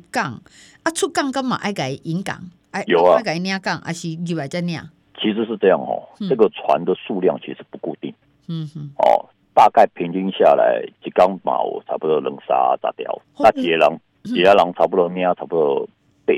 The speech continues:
Speaker 2: 条，而且给人港啦，哦。
Speaker 1: 哦。
Speaker 2: 啊，有的港，比如讲高雄港，
Speaker 1: 嗯。
Speaker 2: 船较多嘛，
Speaker 1: 对。
Speaker 2: 大港嘛，对吧？
Speaker 1: 嗯哼。
Speaker 2: 伊的船就较多。
Speaker 1: 嗯。
Speaker 2: 那过来就是，咱是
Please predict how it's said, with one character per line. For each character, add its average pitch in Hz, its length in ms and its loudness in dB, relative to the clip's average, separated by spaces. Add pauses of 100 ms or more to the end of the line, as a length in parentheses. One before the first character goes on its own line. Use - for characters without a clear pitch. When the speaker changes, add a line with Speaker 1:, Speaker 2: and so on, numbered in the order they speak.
Speaker 2:
条， - 260 -8
而 107 120 2
且 98 120 0
给 78 120 -4
人 71 200 0
港 73 180 4
啦， - 200 -14
哦。 69 140 0
Speaker 1:
哦。 156 240 -8
Speaker 2:
啊， 92 80 6
有 85 200 0
的 82 100 2
港， 90 280 4 (220)
比 110 100 -8
如 87 80 -4
讲 95 380 0 (800)
高 117 240 8
雄 92 280 -2
港， 60 200 2 (440)
Speaker 1:
嗯。 170 140 -8
Speaker 2:
船 82 140 -6
较 87 140 6
多 - 120 -4 (120)
嘛， 64 120 -8 (200)
Speaker 1:
对。 170 200 -10
Speaker 2:
大 67 220 0
港 87 180 6
嘛， - 140 -14 (280)
对 62 100 -4
吧？ 69 160 -4
Speaker 1:
嗯 - 60 -10
哼。 - 40 -6
Speaker 2:
伊 78 60 -4
的 76 60 -8
船 76 200 -10
就 69 80 -8
较 82 140 2
多。 73 160 -6 (440)
Speaker 1:
嗯。 147 280 -10
Speaker 2:
那 80 1000 6
过 127 140 6
来 85 160 8
就 65 140 0
是， 50 380 -12
咱 95 160 2
是 - 60 -16